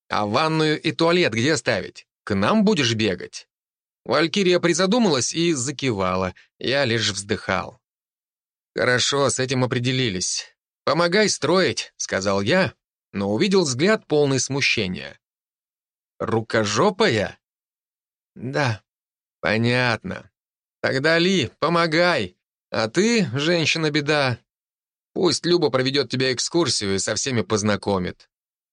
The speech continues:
«Пошли, милая, у нас много интересного, и баню примем, а потом обед варганить начнём».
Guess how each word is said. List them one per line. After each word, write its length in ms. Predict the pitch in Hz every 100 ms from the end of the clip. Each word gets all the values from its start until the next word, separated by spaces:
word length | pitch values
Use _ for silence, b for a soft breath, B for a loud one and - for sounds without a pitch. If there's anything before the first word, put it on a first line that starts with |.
| _ _ _ _ _ _ _
«Пошли, 420 | 226 214 - 262 220
милая, 460 | 135 117 113 110 - 170
у 100 | 180
нас 260 | 185 -
много 300 | 190 196 123
интересного, 640 | 113 127 120 110 123 117 113 B
и 100 | 147
баню 420 | 156 208 240 240 202
примем, 500 | 214 208 190 180 - _
а 100 | -
потом 340 | 160 196 262 -
обед 420 | 135 127 127 123
варганить 480 | 123 123 123 120 -
начнём». 600 | 120 - 127 120 117